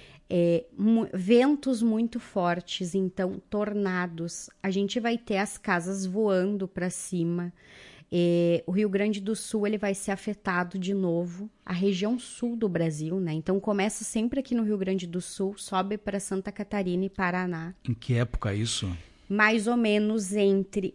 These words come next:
Speaker 1: o mês de junho e julho. Vamos ter aí coisas mais fortes. O mês de maio me chamou a atenção porque ele não pegou só o Rio Grande do Sul.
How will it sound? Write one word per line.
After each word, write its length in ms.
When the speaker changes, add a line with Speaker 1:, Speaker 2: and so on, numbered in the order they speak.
Speaker 1:
o 140
mês 460
de 280
junho 720
e 80
julho. 480
Vamos 400
ter 260
aí 320
coisas 400
mais 300
fortes. 580
O 120
mês 300
de 120
maio 420
me 80
chamou 400
a 40
atenção 760
porque 260
ele 140
não 180
pegou 320
só 220
o 40
Rio 180
Grande 340
do 140
Sul. 400